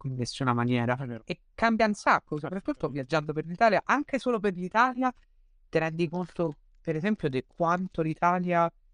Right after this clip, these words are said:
Speaker 1: sia completamente differente nel giro di pochissimi chilometri, proprio culturalmente.
Speaker 2: Sì,
Speaker 1: Cioè,
Speaker 2: certo.
Speaker 1: cambia lo sce-,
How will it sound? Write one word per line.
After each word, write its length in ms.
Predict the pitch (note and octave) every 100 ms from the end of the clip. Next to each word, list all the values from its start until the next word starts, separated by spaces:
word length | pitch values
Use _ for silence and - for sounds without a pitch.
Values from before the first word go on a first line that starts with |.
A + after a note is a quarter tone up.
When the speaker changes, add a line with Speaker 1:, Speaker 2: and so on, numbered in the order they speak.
| _ _ _ _ -
Speaker 1:
sia 440 | - - E3 D3+
completamente 1040 | - E3 E3 - F3+ F3 F3 F#3+ F3 -
differente 800 | E3 E3 - E3+ E3+ E3 D#3 -
nel 160 | D#3+ D#3
giro 300 | - F3 E3
di 120 | D#3+
pochissimi 800 | - E3 - F3+ - - E3+ E3
chilometri, 460 | D#3 E3 C#3+ C#3+ D#3
proprio 240 | G3+ G3+
culturalmente. 1040 | G3+ G#3 - G#3 F#3 F3 F#3+ C#3+ - B2+ B2
Speaker 2:
Sì, 160 | - B2+ C3
Speaker 1:
Cioè, 180 | F3
Speaker 2:
certo. 180 | C#3+ B2 _
Speaker 1:
cambia 380 | - G3 F#3+ G3+
lo 60 |
sce-, 260 | G3 -